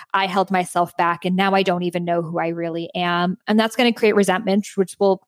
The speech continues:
cause you to break up then. So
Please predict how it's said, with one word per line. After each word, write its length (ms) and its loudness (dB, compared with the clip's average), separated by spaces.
cause 220 2
you 60 -2
to 60 2
break 260 0
up 140 0
then. 400 0
So 460 4